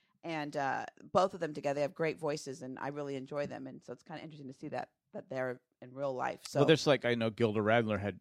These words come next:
Speaker 2: had
Speaker 1: Yeah, you told me that.
Speaker 2: she
Speaker 1: Yeah.
Speaker 2: had trouble becoming, 'cause she was never really funny when she was on, like, Carson or something like, but she was so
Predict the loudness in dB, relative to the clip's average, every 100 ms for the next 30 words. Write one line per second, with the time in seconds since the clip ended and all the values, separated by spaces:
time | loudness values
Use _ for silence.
0 | -12 -6 0 0 0 -4 -6 -4 -4 4
1 | 4 6 2 4 0 -4 _ -6 -2 0
2 | 0 -2 -8 -4 -4 0 0 2 2 0
3 | -2 0 0 2 -4 -2 -2 -2 -4 -8
4 | -2 -2 -2 -6 -10 -10 -10 -8 -8 -4
5 | -6 -6 -2 2 2